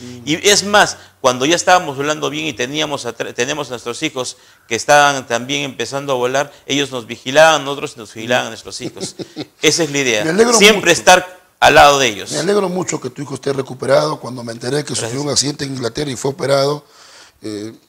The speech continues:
Speaker 1: me apené demasiado, pero luego conversé contigo ayer que estuvimos en Charlie Caterino y me contabas tú que ya estaba recuperado y que había sido muy bien intervenido quirúrgicamente. Eh, Edilberto,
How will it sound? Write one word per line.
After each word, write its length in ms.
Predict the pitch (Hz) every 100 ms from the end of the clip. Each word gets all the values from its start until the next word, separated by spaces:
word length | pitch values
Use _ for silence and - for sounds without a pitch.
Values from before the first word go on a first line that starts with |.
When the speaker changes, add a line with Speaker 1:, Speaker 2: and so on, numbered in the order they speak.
| _
Speaker 1:
me 100 | -
apené 280 | 107 117 143
demasiado, 560 | 160 127 110 208 226 143
pero 320 | 117 117 - _ -
luego 300 | 131 151 -
conversé 280 | 139 113
contigo 640 | 156 131 123 196 170 135 127
ayer 320 | 151 160 190
que 80 | -
estuvimos 340 | 127 143 147 123
en 80 |
Charlie 240 | 113 135 135
Caterino 640 | 127 127 143 156 160 _ _ _ _ - _
y 60 | 123
me 120 | 123 117
contabas 440 | - 113 135 143 -
tú 120 | 139
que 100 | 131
ya 80 | 120
estaba 480 | - 135 135 123 - _ _ 107
recuperado 600 | 117 123 120 123 151 151
y 40 |
que 100 | 123
había 160 | 123 123
sido 220 | 127 131
muy 160 | 135 127
bien 120 | 127
intervenido 500 | 127 127 117 127 131
quirúrgicamente. 720 | 131 127 113 120 107 104 101 - - - - - - -
Eh, 340 | 139 143 139 151
Edilberto, 760 | 156 156 214 208 185 - -